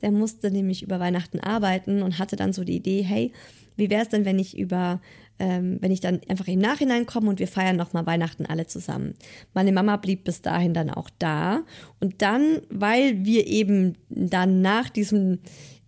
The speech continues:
schlimmsten Weihnachten ever für meine Mama gesprochen hatten, haben wir dann gesagt, also mein Mann und ich haben dann auch gesagt, okay, komm, also den achtundzwanzigsten zwölften ist jetzt für uns nochmal richtig Weihnachten.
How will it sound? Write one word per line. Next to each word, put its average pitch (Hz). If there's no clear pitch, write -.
schlimmsten 262
Weihnachten 220
ever 202
für 190
meine 190
Mama 196
gesprochen 202
hatten, 196
haben 202
wir 185
dann 190
gesagt, 202
also 185
mein 170
Mann 185
und 185
ich 214
haben 185
dann 175
auch 180
gesagt, 185
okay, 175
komm, 165
also 170
den 170
achtundzwanzigsten 190
zwölften 185
ist 202
jetzt 190
für 208
uns 214
nochmal 175
richtig 180
Weihnachten. 220